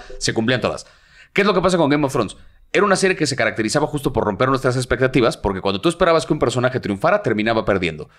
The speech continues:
Te esperabas que pasara una cosa en la pelea, terminaba pasando otro escenario que ni siquiera te habías imaginado. Siempre rompían como esa parte, pero la sorpresa justamente es que,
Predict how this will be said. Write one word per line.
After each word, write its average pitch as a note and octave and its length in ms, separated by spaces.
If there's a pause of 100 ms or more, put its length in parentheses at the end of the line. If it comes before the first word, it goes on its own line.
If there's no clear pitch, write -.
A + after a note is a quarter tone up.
(300)
Te A#2 100
esperabas C#3 420
que A#2+ 160
pasara A#2 260
una C3 140
cosa C3 180
en A2 40
la G2+ 100
pelea, D#3+ 240
terminaba B2 340
pasando D3+ 400
otro C#3+ 200
escenario C#3 360
que B2+ 80
ni G#2 80
siquiera C#3+ 340
te C3+ 60
habías B2 160
imaginado. F#2+ 460 (240)
Siempre F#3+ 340
rompían D3+ 300
como D3+ 100
esa D3+ 180
parte, C3 380
pero A#2 140
la A2 80
sorpresa D3+ 460
justamente C3 640
es A2 100
que, A#2+ 280